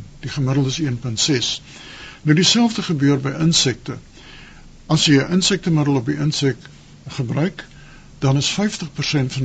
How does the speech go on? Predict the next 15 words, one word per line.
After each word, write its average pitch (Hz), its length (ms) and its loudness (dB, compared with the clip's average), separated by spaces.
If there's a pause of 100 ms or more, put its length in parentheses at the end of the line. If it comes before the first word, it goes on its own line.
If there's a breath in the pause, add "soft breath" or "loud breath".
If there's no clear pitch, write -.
hulle 127 200 -2 (200)
word 143 260 0
direk 139 300 4
geaffekteer. 139 800 -6 (540 loud breath)
Dan 147 160 2
kry 165 260 4
jy 151 60 8 (100)
die 143 200 2
vyfentwintig 170 680 -2
persent 131 360 -2
aan 127 100 -2
die 151 200 -2
een 208 160 2
kant 127 380 -8 (380 loud breath)
wat 139 180 0